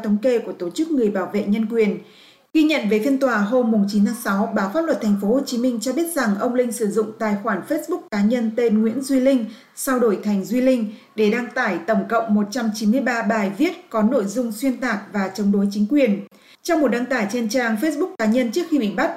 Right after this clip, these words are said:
ông Linh viết: "Miền Nam cũng có quân khu bảy, quân khu chín, tại sao phải đưa quân đội Bắc vào Sài Gòn?", nhằm nói đến việc chính quyền Hà Nội đưa quân đội vào Thành phố Hồ Chí Minh để thực hiện các biện pháp giãn cách xã hội trong đợt bùng phát covid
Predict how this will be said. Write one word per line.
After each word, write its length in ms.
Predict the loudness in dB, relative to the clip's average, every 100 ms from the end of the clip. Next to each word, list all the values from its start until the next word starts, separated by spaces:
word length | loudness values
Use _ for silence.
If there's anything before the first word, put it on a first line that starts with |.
| -8 -4
ông 160 | -2
Linh 300 | 2 2 2
viết: 180 | 0 0 -2 0
"Miền 280 | 2 4
Nam 320 | 4 4 2 2
cũng 200 | -2 -2
có 240 | -2 0 2
quân 200 | 0 0
khu 80 | 0
bảy, 340 | 2 2 0 -2
quân 180 | -2 0
khu 80 | -2
chín, 280 | -4 -2 -2 -4 -14 _ -8
tại 120 | -6
sao 280 | -2 -4 -4 -4
phải 120 | 0
đưa 140 | 2
quân 220 | 2 4
đội 220 | 4 2 0
Bắc 160 | -4 -4
vào 200 | -4 -4 -2
Sài 80 | -2
Gòn?", 320 | 0 0 -2 -8 -20 _
nhằm 280 | -2 2 4
nói 140 | 4 2
đến 140 | 2
việc 160 | 2 0
chính 160 | 0 0
quyền 180 | 2 4
Hà 140 | 4
Nội 260 | 4 2 0 -2
đưa 180 | 0
quân 200 | 2 2
đội 180 | 2 2
vào 160 | -2 -4
Thành 200 | -4 -2
phố 100 | 0
Hồ 60 | 0
Chí 120 | 2
Minh 280 | 2 2 2
để 100 | -2
thực 100 | -2
hiện 160 | -2 -2 -4
các 140 | -2 0
biện 220 | -2 -4
pháp 220 | -6 -6 -4
giãn 160 | -4 -2 -2
cách 120 | -4
xã 180 | -4 -2
hội 240 | 0 0 -2 -10 -20 -8
trong 200 | -4 0
đợt 100 | 0
bùng 220 | 0 0
phát 260 | -2 -4 0
covid 320 | 0 2 0